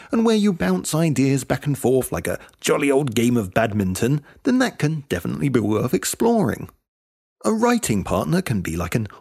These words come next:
automatic criticism exchange, as well as someone who can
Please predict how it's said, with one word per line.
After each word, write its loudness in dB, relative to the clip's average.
automatic -2
criticism 0
exchange, -4
as 0
well 2
as 0
someone 2
who 0
can 2